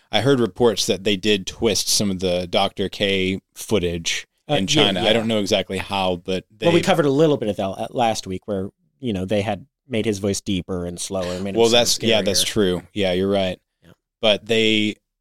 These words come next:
Speaker 1: can't twist it if there's a im-, a prohibited image in it. So
Speaker 2: Yeah. And just
Speaker 1: Yeah.
Speaker 2: remember, I think I said this last week, but if you ever wanna win a video game against a bunch of Chinese people
Speaker 1: <laughs>
Speaker 2: online,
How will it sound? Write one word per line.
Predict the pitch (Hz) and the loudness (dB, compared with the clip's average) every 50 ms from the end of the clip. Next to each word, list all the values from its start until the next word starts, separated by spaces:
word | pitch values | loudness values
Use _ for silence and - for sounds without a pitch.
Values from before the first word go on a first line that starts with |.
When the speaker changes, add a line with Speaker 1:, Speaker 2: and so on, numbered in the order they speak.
| _ _ _ _ _ _ _ _ _ - | _ _ _ _ _ _ _ _ _ -2
Speaker 1:
can't | - 156 160 160 139 - | 2 4 4 4 4 0
twist | - - 170 151 - - - | 0 2 2 2 2 2 2
it | 113 110 - _ _ _ _ _ _ _ _ | 0 0 -2 _ _ _ _ _ _ _ _
if | - 117 107 104 - - - | 0 0 0 0 -2 -6 -4
there's | 110 107 107 104 104 104 95 98 | -2 0 2 2 2 2 0 0
a | 104 - - | -2 0 2
im-, | 135 131 127 110 | 2 2 4 2
a | 117 110 101 - _ _ _ _ | 2 0 0 -2 _ _ _ _
prohibited | - 151 135 120 135 147 139 135 123 127 117 101 113 - | 2 2 4 4 4 4 4 4 4 4 4 2 2 0
image | 117 113 113 113 104 98 92 95 | 2 4 4 4 4 2 0 -2
in | 95 98 95 92 | -2 -2 -2 0
it. | 90 90 - _ _ | -2 -2 -4 _ _
So | - - - 101 95 95 92 92 92 | -6 -2 0 2 2 2 2 2 0
Speaker 2:
Yeah. | 90 87 - _ _ - - - _ _ _ _ _ _ _ _ _ _ _ _ _ | -2 -4 -8 _ _ -20 -20 -20 _ _ _ _ _ _ _ _ _ _ _ _ _
And | 143 143 | -4 0
just | 156 151 170 - | 2 2 2 2
Speaker 1:
Yeah. | 170 175 | 2 2
Speaker 2:
remember, | 175 156 147 143 139 139 143 139 | 4 4 4 2 2 0 0 -2
I | 139 | -6
think | - - 135 | -6 -4 -2
I | 135 | 0
said | 123 - 139 127 | 2 2 2 0
this | 139 127 - | 0 0 0
last | 139 131 123 - - | 0 0 0 0 -2
week, | 127 120 - | -4 -4 -4
but | 113 117 | -4 -4
if | - - | -2 -2
you | 123 | 0
ever | 120 131 131 | 0 0 0
wanna | 127 127 139 143 135 131 - | 0 0 0 -2 -2 -4 -4
win | 135 131 131 | -2 -2 0
a | 131 127 | 0 0
video | 135 131 135 131 135 | 0 2 2 2 2
game | 131 127 120 120 120 131 131 | 2 2 2 2 2 0 -2
against | 123 127 120 120 - - | -2 -2 -4 -4 -6 -4
a | |
bunch | 123 123 120 123 - | -2 -2 -2 -2 -4
of | 123 | -4
Chinese | - - 110 113 117 120 123 123 | -2 0 0 2 2 0 0 -2
people | - - 135 131 - 139 | -2 -4 -6 -4 -2 0
Speaker 1:
<laughs> | 139 | 0
Speaker 2:
online, | 151 156 135 123 120 117 117 120 | 2 2 2 2 0 0 0 -2